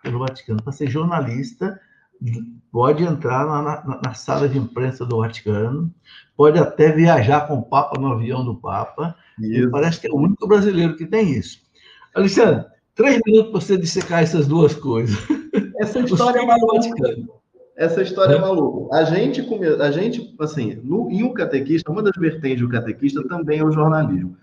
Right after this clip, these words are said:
Speaker 2: Nós não somos uma, uma, um site de notícias, porque o site de notícia é aquele que dá notícia rápido, não sei o quê, não.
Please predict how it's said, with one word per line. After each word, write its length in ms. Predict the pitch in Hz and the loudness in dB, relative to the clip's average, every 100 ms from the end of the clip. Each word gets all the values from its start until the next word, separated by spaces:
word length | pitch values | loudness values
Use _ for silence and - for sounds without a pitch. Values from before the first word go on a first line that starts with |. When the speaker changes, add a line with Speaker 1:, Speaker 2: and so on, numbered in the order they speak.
| _ _ | _ _
Speaker 2:
Nós 300 | 135 165 175 | 2 4 4
não 180 | 180 180 | 4 2
somos 540 | - 180 190 202 202 | 2 -2 0 0 -2
uma, 400 | - 160 165 156 | -4 -4 0 0
uma, 580 | 147 151 147 147 143 - | 0 0 0 0 0 0
um 120 | 147 | -4
site 440 | 143 147 151 165 165 | -4 2 2 2 -2
de 720 | - 117 170 196 - - - _ - | -4 4 8 8 4 -4 -14 _ -8
notícias, 640 | 160 175 - 247 - 92 | -6 -2 2 2 2 -6
porque 160 | - 120 | -12 -10
o 20 | |
site 240 | 123 131 | -4 -4
de 80 | 139 | -2
notícia 340 | 139 135 - 139 | -2 -2 -4 -6
é 40 | |
aquele 200 | - 147 | -6 -8
que 80 | 139 | -4
dá 160 | 127 | -4
notícia 380 | 131 123 123 117 | -2 -4 -8 -4
rápido, 500 | - 117 143 127 120 | 0 2 2 2 0
não 120 | 117 | -2
sei 160 | 117 131 | -2 -6
o 40 | |
quê, 160 | 127 156 | -2 -2
não. 480 | 151 127 95 - | 0 0 -2 -8